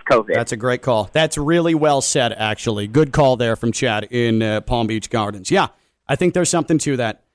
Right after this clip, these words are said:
Speaker 2: They don't truly care about the, the, the safety when it comes to the pandemic. They like the optics. "Hey, we're doing something.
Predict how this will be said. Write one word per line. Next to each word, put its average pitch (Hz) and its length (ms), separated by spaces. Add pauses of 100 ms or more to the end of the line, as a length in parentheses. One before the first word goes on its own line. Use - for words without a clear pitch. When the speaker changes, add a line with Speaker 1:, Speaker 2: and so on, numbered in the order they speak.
(400)
Speaker 2:
They 160 80
don't 170 160
truly 180 480
care 165 300
about 143 300
the, 117 400
the, 110 480
the 107 120
safety 156 1000 (280)
when 139 180
it 131 80
comes 135 280
to - 80
the 127 80
pandemic. 123 680 (260)
They 147 120
like 151 180
the 139 160
optics. - 580 (340)
"Hey, 277 180
we're 269 140
doing 277 320
something. 226 580